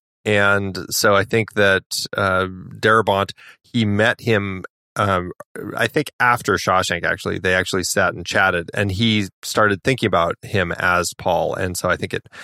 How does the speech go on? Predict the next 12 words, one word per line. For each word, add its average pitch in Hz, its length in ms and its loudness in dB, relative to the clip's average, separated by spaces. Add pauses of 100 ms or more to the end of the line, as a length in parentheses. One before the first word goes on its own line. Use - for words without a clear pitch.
(200)
it 90 140 -4
makes 87 280 -2
sense. 87 260 -2
And 139 180 2
initially, 151 580 4
they 117 120 4
actually 127 300 2
wanted 110 300 4
Hanks 110 240 0
to - 140 -4
also 127 380 4
play 104 420 2